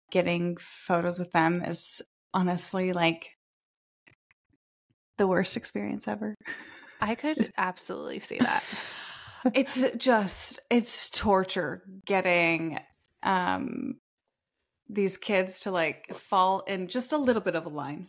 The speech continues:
Speaker 1: Just, like,
Speaker 2: Yeah.
Speaker 1: and then when my husband's there too, it's just absolute chaos. So, like, having, like, a photo shoot that felt so, <sighs> I don't know, what's the word? Uh, laid back?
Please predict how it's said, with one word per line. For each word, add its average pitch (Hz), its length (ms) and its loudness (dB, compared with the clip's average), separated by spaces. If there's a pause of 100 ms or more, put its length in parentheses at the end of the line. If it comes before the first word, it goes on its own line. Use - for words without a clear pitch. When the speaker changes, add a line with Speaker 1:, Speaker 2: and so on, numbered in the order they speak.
Speaker 1:
Just, 330 260 0 (380)
like, 190 320 2 (340)
Speaker 2:
Yeah. 196 300 6 (560)
Speaker 1:
and 208 480 4
then 214 560 0
when 208 160 -2
my 196 120 0
husband's 196 440 -2
there 202 180 2
too, 180 320 -2
it's 185 160 -8
just 185 200 -8
absolute 180 520 0
chaos. 180 480 2 (140)
So, 220 160 0
like, 208 340 2
having, 240 320 2
like, 262 200 2
a - 40 -4
photo 190 280 -2
shoot 247 340 -2
that 175 180 2
felt 185 300 2
so, 185 640 2 (2500)
<sighs> - 0 - (1300)
I 285 100 4
don't 330 140 8
know, 302 100 6
what's 285 220 0
the 285 120 2
word? 220 360 4
Uh, 214 600 0
laid 220 280 -2
back? 196 380 2